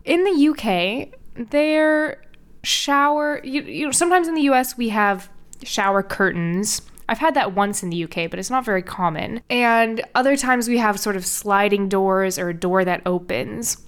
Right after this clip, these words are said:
But the door will go all the way to the end of the shower so that water doesn't get outside of the shower. But in the U K, they have these glass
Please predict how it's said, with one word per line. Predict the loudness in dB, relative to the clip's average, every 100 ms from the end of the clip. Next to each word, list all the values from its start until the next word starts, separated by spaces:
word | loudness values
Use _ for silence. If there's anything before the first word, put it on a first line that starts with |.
| -4
But | 0 0 0 -4
the | 0
door | 0 2 2 2
will | 4 2
go | 2 0 2
all | 2 2
the | 2
way | 0 2 2 2 0 -4 -18 -20 -10 -2
to | 0
the | 0 0
end | 2 2 2 0 -2 -8 -18 -20 -20 -6
of | -2 0
the | 0
shower | -2 0 2 2 0 -6 -10 -10
so | -4 0
that | 2 0 -2
water | 2 4 4 2 0
doesn't | -2 -2 -2 -2
get | 0 0 -4 -8 -2
outside | 0 0 0 2 2
of | 2 -2
the |
shower. | -2 0 0 0 -4 -4
But | 0
in | 2
the | 2 2
U | 4 2
K, | 2 0 2 2 2 -2 -8 -18 -14 -2
they | 0
have | 2 0 0
these | 0 -2 -4 -10 -18 -20 -8
glass | -2 2 2 2 0 -2 -4